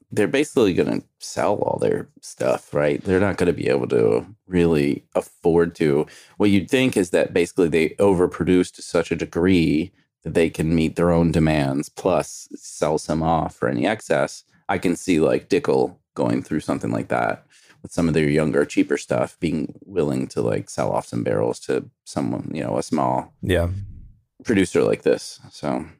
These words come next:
Speaker 2: Yep.
Speaker 1: it's an interesting business model too. Basically, someone else makes the stuff, you pick it, you brand it, and you decide kinda how you make it your own in a way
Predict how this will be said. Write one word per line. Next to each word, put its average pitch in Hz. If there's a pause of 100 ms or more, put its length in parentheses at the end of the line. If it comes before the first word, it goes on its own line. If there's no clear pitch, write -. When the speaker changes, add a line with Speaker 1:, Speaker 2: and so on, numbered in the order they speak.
(160)
Speaker 2:
Yep. 98 (120)
Speaker 1:
it's 107
an 151
interesting 196
business 107
model 78
too. 87 (280)
Basically, 127
someone 107
else 92
makes 82
the 87
stuff, - (640)
you 113
pick 104
it, 82 (340)
you 110
brand 95
it, 82
and 92
you 90
decide 85 (240)
kinda 92
how 95
you 92
make 80
it -
your 87
own 82 (680)
in 101
a 80
way 82